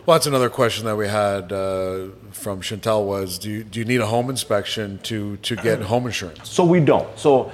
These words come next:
Speaker 2: especially if a home is, like, within, like, twenty, twenty-five, even forty years old, we, we definitely don't, okay? Um, if we do need an inspection, we will be the ones to order the inspection. After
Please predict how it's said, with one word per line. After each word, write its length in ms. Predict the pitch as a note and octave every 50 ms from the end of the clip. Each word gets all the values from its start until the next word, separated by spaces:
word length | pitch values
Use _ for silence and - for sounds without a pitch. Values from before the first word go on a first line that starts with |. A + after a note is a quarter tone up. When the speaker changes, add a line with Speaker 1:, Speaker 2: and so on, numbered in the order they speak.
| - -
Speaker 2:
especially 320 | - - G#3 A3+ A3+ C4+
if 60 | A#3+ A3
a 80 | F#3+ D#3
home 180 | E3 F3 E3+
is, 100 | D#3+ C3
like, 120 | C3+ C3+ -
within, 260 | A#2+ A#2 C#3 C3+ B2+
like, 160 | G#2+ F#2+ -
twenty, 320 | - - B2+ B2 B2 A#2+
twenty-five, 540 | A2+ - A#2 A#2 A#2 A2 - A#2 A#2 A#2 A2+
even 160 | A2+ A2+ G#2+
forty 320 | G2+ - - A#2+ A#2 A#2 A2+
years 200 | A2 G#2+ G#2 F#2+
old, 320 | G#2 G#2 G#2+ G#2+ A2+ - G2
we, 100 | G2 F#2
we 140 | F#2+ A#2 A2
definitely 440 | G2+ B2+ A#2+ - - A2+ G#2+ G2+ F2
don't, 220 | E2 E2 - - - - - -
okay? 400 | G2+ F2 A2 A2 A2+ B2+ B2 - - - - - -
Um, 320 | - C3 C3 B2+ B2 - -
if 200 | - G3+ G3 -
we 140 | G3+ G#3+ G#3
do 180 | D#3 D3+ F3+ F#3
need 140 | F#3 F#3+ F#3+
an 80 | F3+
inspection, 580 | F3+ D3+ - - F3+ F3+ D#3+ - G3 G#3 G#3 - - - -
we 200 | A2 B2+ D#3 E3
will 120 | D#3 D#3 C#3+
be 80 | C3+ C3
the 80 | B2
ones 220 | A#2 A2+ A2+ G#2+ -
to 80 | - -
order 220 | G#2+ A2 G2+ G2
the 60 | F2+
inspection. 440 | F2+ E2 - - D#2 D2+ - - - - - - - - -
After 580 | - C#3 D#3 D#3 - - F3+ F3+ F3+ F3+ -